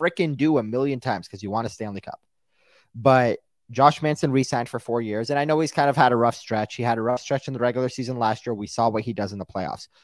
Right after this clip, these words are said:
Artturi Lehkonen, can't speak enough good things about that guy. And he's young, and he's locked up for four and a half million for the next four years.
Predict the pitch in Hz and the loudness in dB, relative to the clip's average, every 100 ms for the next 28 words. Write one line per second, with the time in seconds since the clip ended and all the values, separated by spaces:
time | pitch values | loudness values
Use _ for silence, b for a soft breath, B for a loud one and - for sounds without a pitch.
0 | _ - 107 165 151 135 135 - 143 143 | _ -8 -2 2 4 4 2 2 -2 -2
1 | - _ _ - 156 135 - 156 147 - | -6 _ _ -2 -2 -2 -4 -2 -2 -4
2 | _ 139 131 139 143 - 110 - 98 90 | _ -12 -8 -4 -4 -4 -12 -8 -10 -8
3 | 87 92 78 - 76 - - - 120 101 | -6 -6 -6 -8 -10 -12 -12 -6 -4 -6
4 | 98 127 143 147 - 113 117 120 120 120 | 0 2 4 2 -8 -8 -8 2 2 2
5 | 135 - - 123 123 120 107 107 120 120 | -2 -4 -6 0 0 0 -4 -4 -2 0
6 | 135 131 107 104 104 - 110 104 117 139 | 0 -4 -6 -6 -8 -6 -4 -2 2 2
7 | 151 | 2